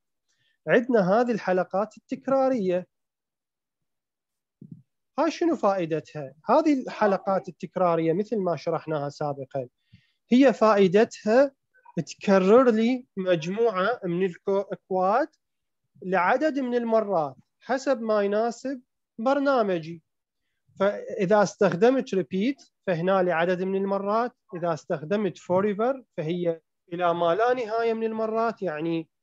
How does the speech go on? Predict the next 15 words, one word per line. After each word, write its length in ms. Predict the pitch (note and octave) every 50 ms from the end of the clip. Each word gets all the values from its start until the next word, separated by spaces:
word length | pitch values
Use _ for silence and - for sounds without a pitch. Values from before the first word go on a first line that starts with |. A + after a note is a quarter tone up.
| _ _ _ _ _ _ _ _ -
ما 260 | F3+ F3+ F3+ E3+ F3 G3
يوقف 360 | A3 A3 G#3+ G3+ G#3 F#3+ F3
برنامجي 460 | G#3 G#3 G#3 G3+ G#3+ G#3+ G#3+ G#3+ - _
نهائيًا، 440 | A3 G#3+ G3+ G3+ A3+ A3 A3+ A#3 A3+
ما 120 | A3 A3+
يتوقف. 440 | A3+ A3 A3+ A#3 A3 - - B3 A#3+ - _ _ _ _ _ _ _ _ _ _ -
وإذا 320 | G#3+ A#3+ B3+ B3+ C4 C4
استخدمت 720 | B3+ - - - B3+ G#3+ A3+ G#3+ B3 B3 A#3+ A3 - -
ريبيت 380 | A#3+ A#3 - - B3 A#3 - -
أنتل 520 | A3 A3+ A#3 A#3 - - - A#3 A#3+ G#3 -
فهنا 580 | A3+ G#3 F#3 G3 A3 A3+ A3+ A3+ A3+ G#3 A3 G#3+
أنا 200 | A3 A3 G#3 G#3
أحتاج 580 | G3 - - _ - G#3+ A3 A3 A3 A3 G#3+ - - -
يكون 460 | F#3+ F3 _ _ - G#3+ G#3 G#3 G3
عندي 680 | - F#3+ G3+ G3+ G3+ G3 F3 F#3+ G3 G3 G3 G3 F#3